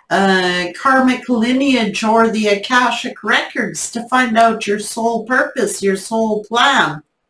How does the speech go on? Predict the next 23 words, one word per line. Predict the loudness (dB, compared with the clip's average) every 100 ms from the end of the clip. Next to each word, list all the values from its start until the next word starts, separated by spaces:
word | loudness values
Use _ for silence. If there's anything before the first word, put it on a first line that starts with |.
| _ _ _ _ -20 _
Things | -2 0 0 0
are | 0 0
being | -2 0 2
activated. | 2 -2 -6 -6 2 4 6 4 4
It's | 2
like | 0 0 -4 -18 _ _ _ _ _
cutting | -2 -2 0 0
away. | 2 2 0 0 0 0 -2 -4
Oh, | 0 4 4 6 6 6 6 4 4 4 4 4 4 2 -2 -4
damn. | 0 2 2 0 -4 -2 0 2 0 0
So | -2 -2
some | 0 2 2 2
of | 0
you | 2 4 4 4 4 4 2 0 -4 -14 -20 -18 -20 _ 0
are | 2 2 -2
clearing | -4 -2 0 0 0 2
out | 4 4 0
old | 0 2 2 0
stories, | -4 -2 2 4 4 2 0 -6 -10
things | -2 2 4 4 2 2
of | 0 0
the | -8 -4
past, | 0 2 2 0 -4 -12 -14